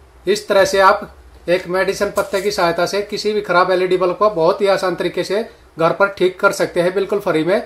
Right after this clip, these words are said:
तो उम्मीद करता हूँ friends वीडियो आपको पसंद आई होगी, तो वीडियो को like करें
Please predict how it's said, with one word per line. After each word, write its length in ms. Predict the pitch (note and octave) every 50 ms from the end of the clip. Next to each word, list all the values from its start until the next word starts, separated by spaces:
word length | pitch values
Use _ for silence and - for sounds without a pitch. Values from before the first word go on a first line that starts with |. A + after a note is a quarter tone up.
| - - - - - -
तो 120 | F3 F3 E3
उम्मीद 200 | F#3 G#3 G#3 -
करता 240 | G#3+ G3+ G3+ G#3
हूँ 80 | G#3 -
friends 320 | - G3 G#3 G#3+ G#3+ -
वीडियो 260 | F3 F#3+ F#3+ F#3+ G3+ G3+
आपको 200 | - - G#3 G3+
पसंद 280 | - F#3+ G3 G3 G3 G3
आई 100 | F#3+ F3
होगी, 260 | E3+ D#3 E3 G#3 A#3+
तो 160 | C#3 - G3
वीडियो 300 | F3+ E3 F#3 F#3 G3+ G3+
को 80 | F#3+ G3+
like 220 | F#3 E3+ E3+ E3
करें 300 | - F#3 G#3 C4 - -